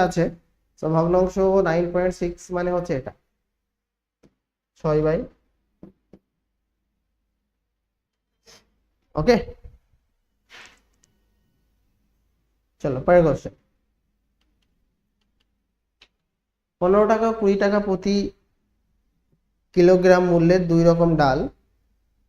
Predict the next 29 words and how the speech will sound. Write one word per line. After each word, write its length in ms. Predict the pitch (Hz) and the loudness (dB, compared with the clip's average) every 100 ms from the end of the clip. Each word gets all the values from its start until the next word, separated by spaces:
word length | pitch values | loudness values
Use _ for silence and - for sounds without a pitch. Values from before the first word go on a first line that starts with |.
| _ _ _ _ | _ _ _ _
কোনো 160 | 175 185 190 | 0 2 4
মুদি 300 | 180 180 190 160 233 - _ _ | 2 2 0 0 -4 -12 _ _
কি 100 | - 196 | -2 4
অনুপাতে 360 | 190 196 196 196 190 | 4 4 2 2 0
মিশ্রিত 360 | 180 185 196 196 190 | 0 -2 -2 0 2
করলে 200 | 190 214 208 | 2 0 0
প্রতি 200 | 170 175 | -4 -2
কেজি 200 | 175 180 185 | -2 -2 -2
ষোলো 180 | 165 165 175 | 0 2 2
দশমিক 320 | 175 175 175 165 | 2 0 0 -2
পাঁচ 120 | 151 - | -4 -4
শূন্য 140 | 165 165 | -4 -2
টাকা 140 | 160 165 | -2 -2
মূল্যে 200 | 165 165 196 | -2 -2 -2
মিশ্রণটি 420 | 151 - 147 147 196 | -4 -4 -8 -6 -4
পাওয়া 160 | 143 127 | -4 -4
যায়? 120 | - _ _ _ _ _ _ _ _ _ _ _ _ _ | -10 _ _ _ _ _ _ _ _ _ _ _ _ _
ওকে, 140 | 165 214 214 - _ | -4 -4 -6 -16 _
চলো, 200 | 160 127 - _ _ _ _ _ _ _ _ _ _ _ _ _ _ | -6 -6 -8 _ _ _ _ _ _ _ _ _ _ _ _ _ _
পনেরো 240 | 190 214 214 | 4 6 6
টাকা 160 | 220 226 220 | 6 4 2
ও 20 | 220 | 0
কুড়ি 180 | 185 190 196 | 2 2 2
টাকা 140 | 196 202 | -2 -4
প্রতি 200 | 180 190 190 | -4 -4 -2
কেজি 220 | 190 190 196 | -2 0 0
মূল্যের 300 | 190 190 196 170 | 0 -2 -4 -4
দুই 120 | 175 185 | -4 0
ধরনের 340 | 190 185 185 | 0 0 -2